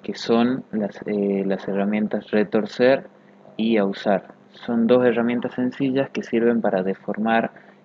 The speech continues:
eh, objetos sólidos, eh, de tal manera de conseguir, eh, formas relativamente complejas, eh, que en otro programa o de otra manera se complejizaría mucho.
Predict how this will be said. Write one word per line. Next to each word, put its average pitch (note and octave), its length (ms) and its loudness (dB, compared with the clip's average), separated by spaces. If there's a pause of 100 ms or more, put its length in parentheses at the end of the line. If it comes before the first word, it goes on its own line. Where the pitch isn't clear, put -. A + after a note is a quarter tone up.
(120)
eh, F#2+ 720 0
objetos G#2 540 -2
sólidos, B2+ 680 2 (480)
eh, G2+ 420 2
de G2+ 160 0
tal A#2 220 2
manera A#2 460 2
de G#2 80 2
conseguir, A2 760 -2
eh, G2 480 0 (260)
formas A2 540 0 (220)
relativamente G#2+ 840 0
complejas, C3 880 -2 (540)
eh, G2 360 0
que G#2 100 -4
en G2+ 120 0
otro G#2 380 2
programa G#2+ 600 4
o - 20 0
de G2+ 120 4
otra G2+ 180 -2
manera G#2+ 380 0
se - 160 -10
complejizaría G2 840 -2
mucho. F#2+ 400 -2